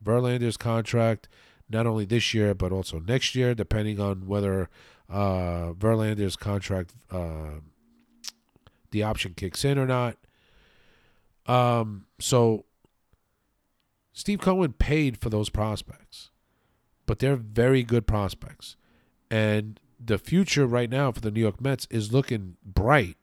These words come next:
because of those trades.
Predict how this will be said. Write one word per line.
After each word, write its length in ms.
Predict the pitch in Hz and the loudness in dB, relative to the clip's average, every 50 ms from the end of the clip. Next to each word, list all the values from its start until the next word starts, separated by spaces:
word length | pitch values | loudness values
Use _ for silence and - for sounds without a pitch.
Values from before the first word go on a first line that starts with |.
| _ _ _ _ _ _ _ _ _ _ _ _ _ _ _ _ _ _ - | _ _ _ _ _ _ _ _ _ _ _ _ _ _ _ _ _ _ -4
because 480 | 117 113 - - 127 131 135 135 120 - | -2 -2 0 2 4 4 6 4 2 0
of 220 | - 120 117 110 | -2 -4 -4 0
those 240 | 110 104 101 95 - | 0 0 0 -2 -4
trades. 640 | - 110 117 113 104 80 73 - - - - - | -4 0 0 0 0 0 -4 -10 -14 -16 -16 -18